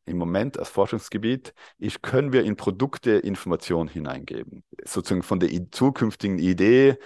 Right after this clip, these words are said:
dass ich das Gerät hab und im Gerät drin ist vielleicht die Bedienungsanleitung gespeichert von dem Gerät.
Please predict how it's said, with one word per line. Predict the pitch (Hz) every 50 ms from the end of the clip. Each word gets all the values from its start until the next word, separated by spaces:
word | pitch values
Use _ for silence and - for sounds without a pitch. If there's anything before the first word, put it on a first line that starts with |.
| - _ _
dass | - 90 -
ich | - -
das | - -
Gerät | - 95 85 85 101 127 127 - -
hab | 139 135 156 151 - _ _ _ _ _ _ _ _ _ _ _ _ _ _ _ _
und | - 98 98 98 95 92 87 - - - _ _ _ _ _ _
im | - 123 135 135 127
Gerät | 123 117 101 98 104 110 - -
drin | - 95 104 113 120
ist | 117 101
vielleicht | - - 95 95 95 92 - _ _ - - _
die | - 92
Bedienungsanleitung | 90 98 104 131 143 147 117 - - 87 87 87 82 - - - 90 87
gespeichert | 82 - - - 73 73 71 - 80 - -
von | - 82 78
dem | 78 76 76
Gerät. | 73 73 69 - - - _ - -